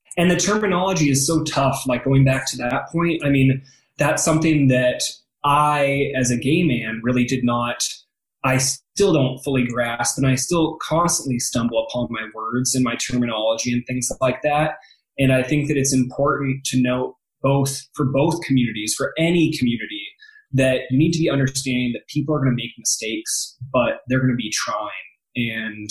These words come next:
the fact that they're trying should mean something, and you shouldn't be hesitant to correct them, but the way in which you actually go about it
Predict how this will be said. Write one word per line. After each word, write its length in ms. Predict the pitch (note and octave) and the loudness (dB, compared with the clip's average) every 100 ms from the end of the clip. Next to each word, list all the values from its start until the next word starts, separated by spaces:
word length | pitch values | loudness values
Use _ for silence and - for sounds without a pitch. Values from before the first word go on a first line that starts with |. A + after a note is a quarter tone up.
| - | -6
the 100 | B2 | -4
fact 320 | B2+ C3 - | -2 -2 -4
that 60 | B2+ | -8
they're 80 | A2 | -6
trying 500 | - B2+ B2 B2 B2+ | -4 -2 -2 0 0
should 280 | A#2 C#3 A2+ | 0 -2 -2
mean 220 | A#2 B2 | -2 0
something, 560 | C3 D3+ D3+ E3+ F3 F3 - - - _ | 0 0 0 -2 -2 -4 -10 -20 -20 _
and 80 | C3+ | 4
you 100 | B2+ | 4
shouldn't 300 | - E3 D#3 | 4 2 2
be 100 | C3+ | 0
hesitant 600 | - C#3 D3+ D#3 D3+ - | 2 0 0 -2 -2 -4
to 100 | C3+ - - | -8 -8 -8
correct 320 | A#2+ D3+ - - | -2 -2 -2 -6
them, 300 | D3+ G#2+ G#2 - | -6 -8 -18 -10
but 80 | - | -6
the 120 | B2+ A2 | -4 -2
way 180 | B2+ | -2
in 140 | C3 B2+ | -2 -2
which 240 | A#2+ - | -2 -4
you 140 | B2 A2+ | -2 -4
actually 580 | A2+ - - A2+ G#2+ - | -4 -6 -6 -2 -4 -2
go 120 | A#2+ | -4
about 380 | A2+ A2+ G#2+ B2+ | -2 -2 -2 0
it 220 | D3+ D#3 | 0 -2